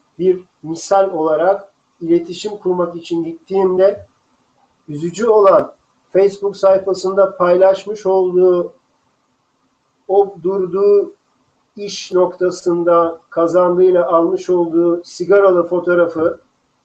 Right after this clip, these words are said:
yerine "Vesayetimi alır mısın?" dediğimde "Selamun aleyküm, rahmet Allah, bereket Allah." dediğimde "Aleyküm selam" dediği gibi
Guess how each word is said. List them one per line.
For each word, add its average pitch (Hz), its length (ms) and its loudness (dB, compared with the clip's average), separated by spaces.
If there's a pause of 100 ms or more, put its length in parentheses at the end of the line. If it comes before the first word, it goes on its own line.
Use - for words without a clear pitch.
(1900)
yerine 175 680 4 (120)
"Vesayetimi 214 680 2
alır 220 300 2
mısın?" 202 380 -4
dediğimde 190 680 0 (840)
"Selamun 202 540 0
aleyküm, 185 420 0
rahmet 175 380 -4
Allah, 170 360 -2
bereket 175 380 -4
Allah." 165 340 0
dediğimde 165 380 -6
"Aleyküm 180 440 -2
selam" 190 380 0
dediği 202 300 -4
gibi 180 340 -6